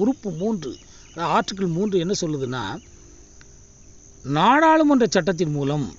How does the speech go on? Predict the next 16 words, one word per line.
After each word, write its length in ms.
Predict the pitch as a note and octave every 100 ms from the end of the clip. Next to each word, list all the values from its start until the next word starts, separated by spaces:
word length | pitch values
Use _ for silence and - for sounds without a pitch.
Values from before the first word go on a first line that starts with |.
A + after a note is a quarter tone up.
| -
பின்வரும் 500 | E3 F#3+ G#3 G#3+ C#4 - - - - -
நடவடிக்கைகளை 840 | C3+ D#3+ G#3 G3 D#3 D#3+ C3+ C3+ A#2 - -
நாம் 320 | C#3+ C#3 C3
எடுக்கலாம். 520 | B2+ D3 C3+ B2+ A2+ - - - - -
ஒன்று, 420 | D3 G3+ E3+ D#3 - -
ஒரு 180 | B2 D3+
மாநிலத்திலிருந்து 720 | E3 F#3+ A3+ G3 G3+ F#3+ F3+
நிலப்பகுதியை 600 | D3+ E3 G#3 G3 F#3+ F3+ C3 -
பிரித்தோ 440 | A3+ G3+ F#3+ E3+ C3 - - - -
அல்லது 300 | - D4 D#4+ B3+
இரண்டு 300 | B3+ E4 D4+ A#3+ -
அதுக்கு 300 | - A3+ G#3+
மேற்பட்ட 360 | G3+ A3+ A3 G3+
மாநிலங்களை 520 | F3+ F#3 G#3 G3 F#3 D#3 - - - - -
அல்லது 360 | - B3 C4 A#3
மாநிலங்களின் 720 | E3+ F3+ A3+ B3+ A#3+ A3 G#3+